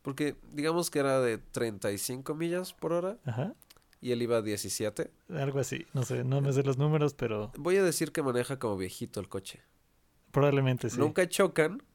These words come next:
Speaker 1: sin embargo manejan de la re-
Speaker 2: <laughs>
Speaker 1: Ok.
Speaker 2: Así es. Pero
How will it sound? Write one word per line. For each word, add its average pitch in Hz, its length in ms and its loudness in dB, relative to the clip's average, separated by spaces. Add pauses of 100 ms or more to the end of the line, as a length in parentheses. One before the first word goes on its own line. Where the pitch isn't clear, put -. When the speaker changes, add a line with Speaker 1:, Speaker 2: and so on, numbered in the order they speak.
(400)
Speaker 1:
sin - 200 4
embargo 135 300 4
manejan 123 440 0
de 110 140 0
la 98 180 -4
re- 98 240 -8 (200)
Speaker 2:
<laughs> - 1300 -2
Speaker 1:
Ok. 135 180 -4 (760)
Speaker 2:
Así 123 240 -4
es. - 240 -8 (680)
Pero 127 760 2